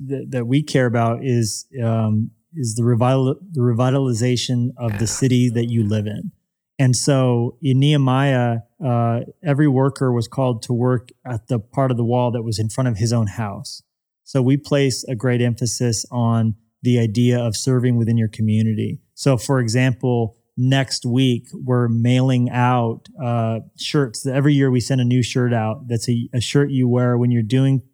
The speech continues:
Speaker 1: you know, community service. And we have this old-fashioned, crazy belief that community service is not punishment, <laughs> but it's actually a privilege. It's an, it's an honor. I know judges can assign it like, "Oh, you've been bad. You have to do community service." But it's like,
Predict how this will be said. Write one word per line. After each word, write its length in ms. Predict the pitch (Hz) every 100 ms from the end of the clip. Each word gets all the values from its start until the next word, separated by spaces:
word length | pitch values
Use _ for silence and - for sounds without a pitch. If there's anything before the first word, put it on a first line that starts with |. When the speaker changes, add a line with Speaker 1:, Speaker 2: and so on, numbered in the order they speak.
| -
Speaker 1:
you 140 | 135
know, 160 | 123 117
community 480 | - 131 127 127
service. 420 | 120 139 139 127 -
And 80 |
we 120 | 123 139
have 120 | 127
this 260 | 123 117 - _ _ _ _ _ _ _
old-fashioned, 800 | 127 127 139 147 143 143 - 135
crazy 340 | - 127 131 143
belief 420 | 123 135 143 131
that 160 | 127 -
community 400 | 123 127 135 131
service 400 | - 131 127 -
is 160 | 135
not 180 | 135 113
punishment, 580 | - 135 135 - 110 107 160
<laughs> 80 | -
but 80 | 127
it's 120 | 110
actually 260 | 131 - 117
a 40 |
privilege. 520 | - - 170 98 -
It's 160 | 123 120
an, 120 | 135 -
it's 100 | -
an 80 | 127
honor. 380 | 143 160 120 - _ _ _ -
I 40 |
know 100 | 139
judges 400 | 127 139 135 147
can 160 | - 143
assign 380 | 123 - 139 143
it 160 | 135
like, 180 | 131 117
"Oh, 120 | 135
you've 180 | 135 135
been 140 | 131 127
bad. 260 | 135 135
You 80 | 120
have 60 | 120
to 60 | 127
do 100 | 123
community 320 | 135 135 117
service." 280 | 135 180 139
But 80 | 131
it's 80 |
like, 180 | 131 127